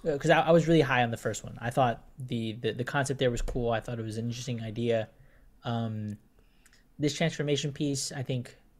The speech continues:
it, the, it works with the story, and I'm, I'm following along. I'm not necessarily as high on the fir-, on the second issue as I am on the first issue, um, and then less so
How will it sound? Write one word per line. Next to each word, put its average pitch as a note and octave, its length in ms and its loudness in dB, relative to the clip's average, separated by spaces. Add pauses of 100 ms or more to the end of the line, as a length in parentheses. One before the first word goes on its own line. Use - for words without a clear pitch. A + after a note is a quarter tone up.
(1300)
it, E3+ 340 -4
the, E3+ 180 0
it F3 100 4
works E3+ 320 2
with E3+ 120 -2
the C#3+ 80 0
story, C#3 540 2
and B2+ 140 0
I'm, B2 260 0
I'm A#2+ 140 -4
following C3 360 2
along. B2 540 0
I'm C3 200 -2
not C3 240 0
necessarily A#2+ 760 0 (600)
as B2 160 0
high C3+ 380 0
on B2 140 0
the A#2 80 -4
fir-, - 460 -8
on B2+ 160 -4
the A#2+ 60 -2
second C#3+ 280 -2
issue C3+ 140 -2
as B2 100 0
I A#2+ 60 2
am A#2+ 160 -2
on A#2 60 -4
the G#2+ 60 -6
first C3+ 300 -2
issue, G3 260 -4 (540)
um, A#2+ 380 -2
and C3+ 140 0
then B2+ 260 0
less C#3 320 2
so A#2 480 0